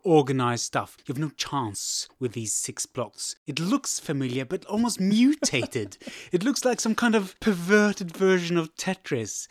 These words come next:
Speaker 1: And it just feels so off. Yeah,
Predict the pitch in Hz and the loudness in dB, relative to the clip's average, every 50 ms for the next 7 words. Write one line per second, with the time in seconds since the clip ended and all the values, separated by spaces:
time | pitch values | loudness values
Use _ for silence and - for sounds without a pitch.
0 | - - - - 147 151 151 - 196 - - - - - - - - 294 277 254 | -18 -14 -6 -2 -2 0 0 0 -2 -4 -4 -8 -14 -18 -6 -2 0 2 2 2
1 | 185 143 123 - - - - - 208 202 156 143 143 147 175 - _ _ - 226 | 2 0 -2 -4 -8 -8 -4 0 2 4 4 4 2 0 -4 -8 _ _ -8 -6
2 | 214 - - - - - - - _ _ - 208 220 190 160 | -6 -6 -8 -12 -16 -16 -18 -20 _ _ -4 -2 0 0 -2